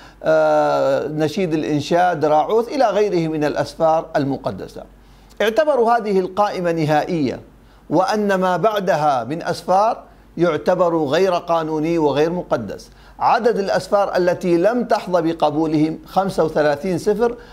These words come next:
عددها روبرت تشارلز في عام ألف وتسعمية وأربعة وثلاثين في كتابه أبو كريفة العهد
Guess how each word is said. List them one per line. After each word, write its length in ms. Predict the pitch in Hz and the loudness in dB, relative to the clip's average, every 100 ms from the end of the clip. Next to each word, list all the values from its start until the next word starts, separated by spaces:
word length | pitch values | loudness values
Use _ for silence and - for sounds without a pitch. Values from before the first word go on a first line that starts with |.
| - | -4
عددها 520 | 131 160 185 208 185 | -2 0 0 2 2
روبرت 480 | 175 185 170 160 - | 0 0 0 -4 -6
تشارلز 340 | - 185 170 - | 0 0 0 -2
في 120 | 151 | 0
عام 200 | 135 156 | 0 0
ألف 120 | 156 | -4
وتسعمية 360 | - 147 175 156 | -2 -2 2 0
وأربعة 400 | - 175 160 151 | 2 0 2 0
وثلاثين 580 | 147 143 143 170 170 | 0 0 0 -2 -6
في 120 | 143 143 | -4 -4
كتابه 680 | 147 131 151 139 143 151 147 | -4 0 0 2 2 2 0
أبو 160 | 135 | -2
كريفة 600 | 139 147 151 151 151 143 143 - - - | -4 -2 0 0 0 -2 -2 -14 -10 -4
العهد 520 | 143 123 139 139 135 | -2 0 0 -2 -4